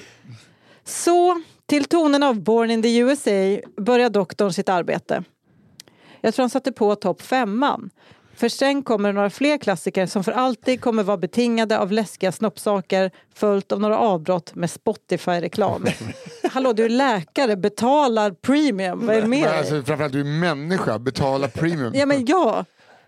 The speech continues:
Speaker 1: Jag hyperventilerar mig igenom ingreppet med stor hjälp av Anette som håller mig i handen samt då och då vänder sin blick mot mig och stryker mig över kinden.
Speaker 2: Nej.
Speaker 1: Sen åter stirrar ner på snoppen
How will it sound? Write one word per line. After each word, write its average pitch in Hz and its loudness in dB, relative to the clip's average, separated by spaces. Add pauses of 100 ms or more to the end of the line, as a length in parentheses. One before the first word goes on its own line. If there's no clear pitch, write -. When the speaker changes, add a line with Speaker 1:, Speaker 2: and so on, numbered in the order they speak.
(800)
Speaker 1:
Jag 262 2
hyperventilerar 254 2
mig 247 2
igenom 208 2
ingreppet 190 2
med 185 -2
stor 247 2
hjälp 190 2
av 180 2
Anette 208 -2
som 196 0
håller 214 2
mig 202 0
i - 0
handen 196 0
samt 180 -4
då 226 2
och 220 2
då 185 4
vänder 220 0
sin 220 -2
blick 175 -2
mot 180 -2
mig 170 2
och 175 -2
stryker 190 -2
mig 175 0
över 160 2
kinden. 175 0
Speaker 2:
Nej. 147 0
Speaker 1:
Sen - -2
åter 233 2
stirrar 208 0
ner 180 -2
på 170 -4
snoppen 175 -2